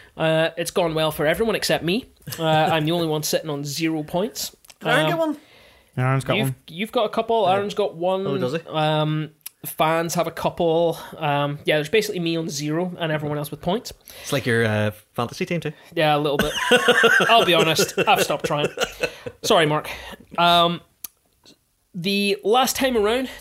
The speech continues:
Speaker 1: there were only, uh, two nominations for the Star. Um, this time around, uh, or sorry, last time around, sorry, the poll, uh,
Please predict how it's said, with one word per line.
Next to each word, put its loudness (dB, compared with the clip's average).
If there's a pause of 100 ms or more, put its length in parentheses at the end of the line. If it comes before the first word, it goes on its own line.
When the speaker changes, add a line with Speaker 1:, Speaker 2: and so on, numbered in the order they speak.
Speaker 1:
there 2
were 0
only, 0
uh, -4 (120)
two 0
nominations -2
for -4
the -10
Star. -2 (760)
Um, 2 (340)
this 0
time 0
around, 0 (1000)
uh, 4 (240)
or 2
sorry, 4 (440)
last -2
time -2
around, 0
sorry, 2
the -10
poll, 0 (140)
uh, 0